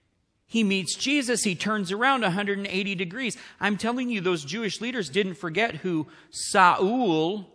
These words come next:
was before he came, became Paul. They didn't, they didn't just forget him. And then he becomes this missionary. He plants churches, and he, everywhere he goes, people are saved and baptized, and, and church leadership is raised up.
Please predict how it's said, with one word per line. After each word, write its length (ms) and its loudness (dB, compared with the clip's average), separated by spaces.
was 720 -2
before 360 -6
he 140 -4
came, 420 -6
became 340 -8
Paul. 1040 -2
They 100 -2
didn't, 320 -6
they 80 2
didn't 300 -2
just 180 -4
forget 400 -4
him. 280 -4
And 120 2
then 100 4
he 60 2
becomes 340 0
this 180 4
missionary. 540 0
He 80 0
plants 320 -4
churches, 560 -6
and 100 -2
he, 160 -4
everywhere 420 -2
he 120 -4
goes, 380 -4
people 340 -4
are 80 -2
saved 640 2
and 120 -2
baptized, 680 -4
and, 140 -6
and 200 -2
church 280 -4
leadership 560 -2
is 200 -4
raised 360 0
up. 240 2